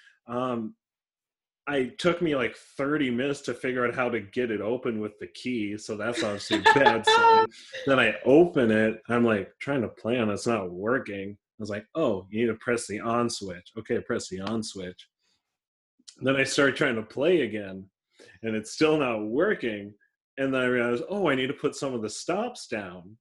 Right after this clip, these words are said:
Speaker 1: 'cause no, no stops. So I just started clicking things like, "Oh, okay, you know, this feels okay." And then I looked down, I was like, "Oh," and I was looking at a piece of organ music, I was like, "I need to use my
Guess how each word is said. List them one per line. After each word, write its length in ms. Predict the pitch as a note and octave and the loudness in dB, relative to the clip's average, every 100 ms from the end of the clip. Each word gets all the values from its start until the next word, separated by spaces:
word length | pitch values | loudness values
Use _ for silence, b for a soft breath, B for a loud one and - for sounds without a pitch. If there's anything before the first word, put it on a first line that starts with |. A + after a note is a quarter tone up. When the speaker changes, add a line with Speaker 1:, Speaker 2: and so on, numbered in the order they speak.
| - | -8
Speaker 1:
'cause 140 | C#3 | -4
no, 240 | C#3+ D3+ | 0 0
no 160 | C#3+ D3 | 0 -2
stops. 380 | C#3+ E3 F3 - | -2 -2 -4 -4
So 160 | B2+ A#2+ | -2 0
I 120 | A#2+ - _ _ C3+ A#2+ | 0 -4 _ _ -10 -6
just 160 | C#3 C3+ | -6 -6
started 260 | D#3+ B2 - | -6 -8 -8
clicking 320 | - D3 C3+ B2 | -12 -10 -12 -12
things 280 | A#2+ A#2+ C#3 | -10 -10 -12
like, 80 | C3+ b b b | -18 b b b
"Oh, 260 | C4 C4 G#3+ F#3+ | -8 -6 -4 -6
okay, 240 | G3+ F3+ E3+ | -8 -8 -8
you 120 | E3+ | -6
know, 100 | E3+ | -6
this 220 | F3 F#3 | -6 -8
feels 480 | - F#3 F3+ F3 - - | -4 -2 -2 -4 -12 -12
okay." 240 | F3+ E3 D#3 D3+ D#3 D#3+ F3 - B B B _ _ C3+ | -12 -12 -14 -16 -18 -16 -16 -18 B B B _ _ -8
And 120 | C#3 | -6
then 120 | C3+ | -2
I 60 | B2+ | 0
looked 340 | B2 C#3 - | 0 -2 -4
down, 560 | D3 G3+ G#3 B2 A2 A2+ | -6 -2 -2 -2 -6 -8
I 40 | |
was 140 | A#2+ B2 | -14 -14
like, 200 | G#2 G2 _ - | -14 -16 _ -14
"Oh," 240 | D3+ F#2+ _ _ | -12 -12 _ _
and 160 | A2+ A#2 | -10 -6
I 80 | |
was 300 | A2 G#2 - - | -6 -8 -12 -10
looking 300 | A#2+ A#2 A2+ | -8 -6 -6
at 100 | G2+ | -6
a 180 | F#2+ F2 _ _ _ - | -10 -16 _ _ _ -10
piece 240 | B2+ G#2 | -8 -8
of 60 | G2+ | -6
organ 320 | B2+ B2 G#2 | -4 -4 -8
music, 220 | G2 G2+ | -10 -14
I 20 | |
was 140 | G2+ F#2 | -18 -18
like, 120 | F2 _ | -20 _
"I 40 | C3+ | -18
need 120 | A#3+ | -12
to 40 | G#2+ | -10
use 240 | G#2+ A2+ | -10 -12
my 140 | G#2+ | -14